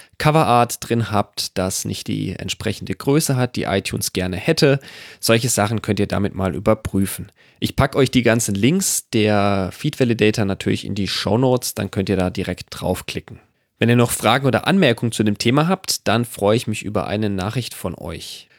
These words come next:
Vielleicht kennt ihr ja noch einen anderen tollen Feed-Validator, den ich jetzt hier nicht erwähnt hab. Dann könnt ihr den gerne noch hier in die Kommentare posten oder mir eine Nachricht schicken.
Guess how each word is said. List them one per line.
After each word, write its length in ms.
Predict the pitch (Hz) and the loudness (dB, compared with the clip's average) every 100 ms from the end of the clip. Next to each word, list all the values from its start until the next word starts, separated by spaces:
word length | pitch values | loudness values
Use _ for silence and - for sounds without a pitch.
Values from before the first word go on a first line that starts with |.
| _ | _
Vielleicht 360 | - 113 147 - | 0 2 0 0
kennt 180 | 135 | 2
ihr 80 | 147 | 4
ja 80 | 123 | 6
noch 160 | 120 113 | 4 2
einen 100 | 104 | -2
anderen 640 | 113 147 147 135 131 127 | 0 2 4 2 0 -4
tollen 560 | - 113 117 117 117 - | 0 2 4 2 -2 -8
Feed-Validator, 840 | - - 127 113 110 104 98 107 107 | -10 -6 0 2 2 4 2 2 0
den 180 | 101 104 | 0 0
ich 100 | - | 0
jetzt 160 | 101 | -4
hier 180 | - 104 | -2 0
nicht 300 | 98 98 - | 0 -2 -4
erwähnt 460 | - 85 92 104 - | -6 -2 0 0 0
hab. 240 | 131 - - - - - | -2 -4 -16 -20 -18 -4
Dann 200 | 104 - | -2 0
könnt 220 | 110 110 | 2 2
ihr 60 | |
den 200 | 101 101 | 2 2
gerne 320 | 95 95 110 104 | 0 2 2 2
noch 400 | 101 101 - - | 0 -2 -10 -18
hier 280 | - 104 98 | 0 2 4
in 80 | |
die 80 | 95 | 0
Kommentare 600 | - 95 90 - 101 123 | 0 0 -2 -2 0 2
posten 420 | 120 117 117 - | 2 2 2 -2
oder 220 | - 98 95 | -2 0 0
mir 140 | 95 | 0
eine 120 | 107 | 0
Nachricht 440 | 98 90 104 95 - | -2 -6 -8 -6 -6
schicken. 320 | - - | -8 -14